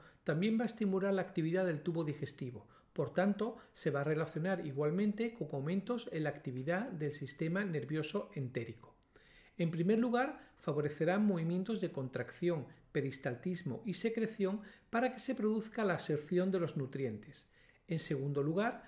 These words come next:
se facilitarán movimientos de relajación de los esfínteres para que el alimento pueda progresar.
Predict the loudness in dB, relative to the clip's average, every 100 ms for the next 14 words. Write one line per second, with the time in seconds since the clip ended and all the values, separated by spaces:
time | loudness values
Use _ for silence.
0 | -18 0 0 2 0 0 2 2 2 2
1 | 0 0 0 2 2 2 0 0 0 0
2 | -2 -4 -4 0 0 2 -2 -2 -2 0
3 | 2 4 2 0 -6 -20 -6 0 0 2
4 | 4 4 4 4 2 0 4 4 4 4
5 | 2 0 -2 -4 -6 -8